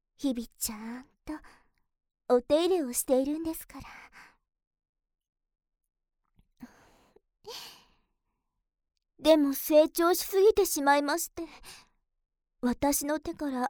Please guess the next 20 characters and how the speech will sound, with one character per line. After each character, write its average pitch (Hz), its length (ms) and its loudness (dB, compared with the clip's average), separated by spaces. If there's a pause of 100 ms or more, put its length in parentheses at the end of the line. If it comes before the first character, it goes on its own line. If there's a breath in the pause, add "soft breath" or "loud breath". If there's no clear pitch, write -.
(120)
溢 285 140 -2
れ 330 120 0
る 370 120 2
ほ 370 120 0
ど 294 100 0
の 269 220 0
大 233 60 -2
き - 120 -14
さ 339 160 0
に 330 100 0
な 330 140 4
っ 339 40 0
て 392 140 0
し 349 160 -2
ま 294 100 0
っ 285 40 -2
た - 220 0
ん 349 40 -2
で 381 120 -2
す。 - 180 -14